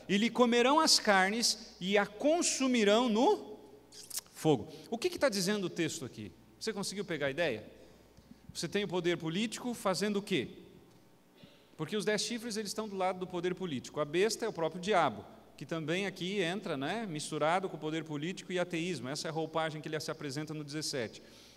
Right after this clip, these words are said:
E o que que eles estão fazendo? Qual é a ação deles agora, nesse desfecho final? Que diz o texto aí? Eles vão fazer o quê? Contra quem?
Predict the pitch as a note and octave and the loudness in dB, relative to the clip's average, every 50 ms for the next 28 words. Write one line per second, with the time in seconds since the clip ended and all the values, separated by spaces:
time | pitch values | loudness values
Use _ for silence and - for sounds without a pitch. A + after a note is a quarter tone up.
0 | - - G3+ G#3 G#3+ C#4+ D4 C4+ C4+ B3 A3+ G3 - - A#3+ A3 - A3 F#3+ D#3+ | -2 0 0 0 2 0 -2 0 0 0 0 2 2 2 0 0 2 0 0 0
1 | F#3 E3+ C#3+ C3 - F#3+ A3+ B3+ A#3+ G#3+ - - - - A3 G#3+ F#3+ D#3+ D#3+ D3+ | 0 -2 -2 0 2 4 4 4 4 2 0 0 0 0 0 0 -2 0 0 -2
2 | C3 G#2 G#2 - - - - - - - - - - - - - _ _ _ _ | -2 -2 -6 -10 -12 -14 -14 -16 -20 -20 -20 -20 -20 -20 -20 -20 _ _ _ _
3 | - C3+ C#3+ C#3+ C#3+ B2 G#2+ F#2+ F#2 - - - - - - - _ _ _ _ | -6 -4 -2 0 2 2 0 -2 -6 -12 -18 -20 -20 -20 -20 -20 _ _ _ _
4 | _ _ _ _ _ _ _ _ _ _ - C3+ E3 F#3+ F3+ - F3+ F3 - - | _ _ _ _ _ _ _ _ _ _ -4 0 2 2 2 0 0 -2 -2 2
5 | - A3 A3 A3 G3+ - - F3 D3+ C#3 A#2 G2 F2 - - - - - - - | 4 4 4 4 2 -2 -4 -2 -2 -2 -2 -4 -6 -10 -18 -20 -20 -20 -20 -20
6 | - _ _ _ _ _ _ - - G3 G3 A#3 G3+ G#3 F#3+ A3+ A3 G3+ G#3+ - | -20 _ _ _ _ _ _ -10 -8 -6 -4 -4 -4 -4 -2 0 0 0 -2 -4
7 | F3+ C#3 A2 G#2 - - - - - - _ _ _ _ _ _ _ _ _ _ | -8 -10 -10 -12 -16 -20 -20 -20 -20 -20 _ _ _ _ _ _ _ _ _ _
8 | _ _ _ _ _ - D3+ D#3 G#3 G#3+ - G#3+ F#3 F3+ A3+ A3 - G#3+ G3+ C#3 | _ _ _ _ _ -8 -4 -2 -2 -2 0 0 0 0 0 -2 0 2 2 2
9 | A2 - - - - - - - - F3+ F#3+ F#3 F#3+ F3+ - G#3+ G#3+ D#3+ A2+ G#2 | 2 0 -6 -16 -18 -20 -12 -6 -4 -4 -4 -4 -4 -4 -2 0 0 0 -2 -4
10 | - - | -10 -16